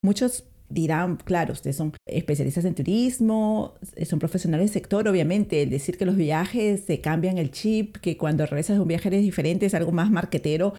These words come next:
que real, pero las personas que han tenido la oportunidad de experimentar el viaje de su vida o salir por primera vez de sus países o de movilizarse a otros territorios, van a coincidir en que es cierto.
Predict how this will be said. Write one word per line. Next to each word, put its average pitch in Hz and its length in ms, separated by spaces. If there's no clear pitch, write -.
que 196 240
real, 170 480
pero 160 480
las 180 160
personas 202 420
que 185 100
han 175 80
tenido 208 200
la 359 80
oportunidad 170 640
de 147 520
experimentar 165 920
el 160 160
viaje 160 240
de 202 80
su 190 140
vida 208 360
o 170 60
salir 185 380
por 214 120
primera 170 300
vez 214 240
de 214 60
sus 175 180
países 196 720
o 190 140
de 185 140
movilizarse 180 760
a 180 80
otros 190 240
territorios, 185 800
van 190 160
a 196 160
coincidir 175 580
en 202 140
que 160 160
es 160 80
cierto. 147 760